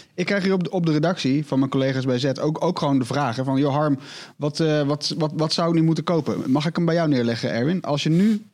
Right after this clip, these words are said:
een iPhone zou moeten kopen, of laten we zeggen over een maand, je hebt vijftienhonderd euro in je zak,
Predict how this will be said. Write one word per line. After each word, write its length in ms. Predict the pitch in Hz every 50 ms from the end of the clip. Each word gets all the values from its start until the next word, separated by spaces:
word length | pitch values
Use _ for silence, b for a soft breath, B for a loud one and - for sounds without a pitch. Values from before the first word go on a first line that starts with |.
| _
een 140 | - 156 139 - 151 165
iPhone 300 | 180 185 185 190 185 180
zou 140 | 160 175 170
moeten 180 | 175 170 160 160
kopen, 300 | - 165 170 175 - 190
of 260 | 139 143 - - - _ -
laten 100 | 135 135
we 40 | 135
zeggen 200 | 135 143 131 120
over 180 | 147 131 131 123
een 120 | 120 120
maand, 380 | 123 135 143 160 196 202 - - B B B B B B B
je 80 | 139
hebt 160 | 135 - - - - - -
vijftienhonderd 600 | - 175 185 196 190 196 175 160 151 151 170 180
euro 120 | 180 180
in 140 | 170 165 165
je 80 | 165 156
zak, 300 | 156 160 170 165 -